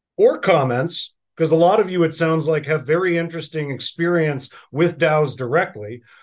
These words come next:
If they're more lengthy questions or comments,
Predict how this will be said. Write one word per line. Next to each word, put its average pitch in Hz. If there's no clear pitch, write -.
If 160
they're 160
more 180
lengthy 170
questions 165
or 135
comments, 180